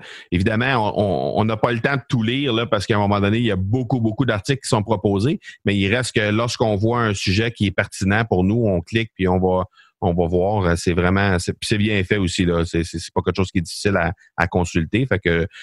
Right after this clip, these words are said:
et, et comme à l'habitude, de toute façon, dans les notes d'épisode, on va mettre les liens pour que les gens puissent être capables de te rejoindre, puissent être capables de se rendre directement sur le site et, euh, pouvoir s'abonner à ton infolette pour recevoir justement l'information que je reçois depuis,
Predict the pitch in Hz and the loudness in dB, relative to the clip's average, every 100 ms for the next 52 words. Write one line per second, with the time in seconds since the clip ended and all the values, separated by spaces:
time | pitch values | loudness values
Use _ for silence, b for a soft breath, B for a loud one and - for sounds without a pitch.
0 | B 65 62 95 85 143 143 131 110 139 | B -2 0 0 0 0 0 0 0 -2
1 | 151 123 - 120 107 139 123 123 117 113 | 0 -2 -2 0 2 2 2 2 2 0
2 | 123 131 110 107 98 113 120 101 95 107 | -2 -2 -2 -2 0 0 2 2 2 0
3 | - 104 98 101 113 107 - 98 95 90 | 0 0 2 2 2 0 0 2 2 0
4 | 101 101 92 92 92 - 95 92 - 87 | 0 0 -2 0 0 0 0 -2 0 -2
5 | 90 104 123 - 104 90 87 - 95 90 | 0 0 0 -2 -2 0 0 0 0 -2
6 | - 90 104 95 b b - 104 98 87 | 0 0 0 0 b b -4 0 0 0
7 | 95 95 104 - 107 92 87 - 90 90 | 2 2 2 0 0 2 0 0 -2 -2
8 | - 95 92 85 85 90 92 90 85 92 | 0 2 2 -2 -2 -2 0 0 2 2
9 | 92 87 87 - 85 98 - 92 95 b | 2 2 0 0 0 0 -2 -2 -2 b
10 | b - 113 110 104 113 117 - 98 107 | b -4 -2 0 0 0 0 0 2 2
11 | 95 92 92 90 98 95 87 87 85 - | 2 2 2 2 0 0 0 0 -2 -2
12 | 101 90 80 92 95 | 0 -2 -2 0 0